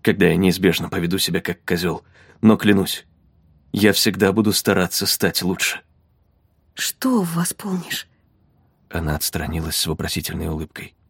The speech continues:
Speaker 1: Я заморгал. Нахмурился.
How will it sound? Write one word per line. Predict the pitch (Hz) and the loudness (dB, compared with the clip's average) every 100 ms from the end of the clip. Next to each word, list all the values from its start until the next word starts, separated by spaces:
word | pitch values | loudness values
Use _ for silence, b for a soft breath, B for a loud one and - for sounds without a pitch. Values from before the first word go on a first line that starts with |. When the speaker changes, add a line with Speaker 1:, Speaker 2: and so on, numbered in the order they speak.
| _ _ _ _ _ _ _ _ _ _ - | _ _ _ _ _ _ _ _ _ _ 0
Speaker 1:
Я | 92 87 | 4 4
заморгал. | 85 101 95 - - _ _ _ _ _ _ _ _ _ | 4 0 0 -6 -8 _ _ _ _ _ _ _ _ _
Нахмурился. | - 85 - - - - - | -4 -4 -4 -6 -4 -6 -6